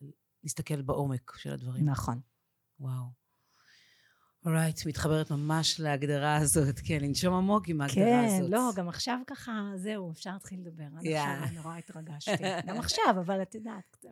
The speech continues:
Speaker 2: מאוד
Speaker 1: כן.
Speaker 2: צללנו.
Speaker 1: ממש צללנו, לגמרי. אתה יודע, כבר לא צריך להחזיק את האף בכלל.
Speaker 2: נכון.
Speaker 1: <laughs> איזה מתוקה. אוקיי, גדול. אז ממש ברור, רק התח-, ההגדרה מאוד ברורה.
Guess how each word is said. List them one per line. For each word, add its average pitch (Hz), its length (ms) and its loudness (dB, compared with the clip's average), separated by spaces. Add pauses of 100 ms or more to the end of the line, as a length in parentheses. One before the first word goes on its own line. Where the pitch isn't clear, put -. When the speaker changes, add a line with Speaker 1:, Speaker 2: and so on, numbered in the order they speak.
Speaker 2:
מאוד - 120 -20
Speaker 1:
כן. 131 200 -8 (540)
Speaker 2:
צללנו. 185 480 2 (160)
Speaker 1:
ממש 147 340 -6
צללנו, 127 500 -4 (420)
לגמרי. 131 440 -4
אתה - 420 -10
יודע, 147 60 0
כבר 143 120 -8
לא 147 80 -4
צריך 147 180 -8
להחזיק 135 260 -12
את - 60 -12
האף 143 200 -8
בכלל. 127 280 -14 (100)
Speaker 2:
נכון. 165 400 0 (280)
Speaker 1:
<laughs> - 300 -2
איזה 147 220 -6
מתוקה. 117 340 -14 (800)
אוקיי, 170 460 -2
גדול. 131 440 -8 (120)
אז 139 220 -8 (420)
ממש 175 560 -6
ברור, 170 680 -8
רק 147 140 -14
התח-, - 520 -10 (480)
ההגדרה 151 720 -6
מאוד 170 260 0
ברורה. 131 220 -6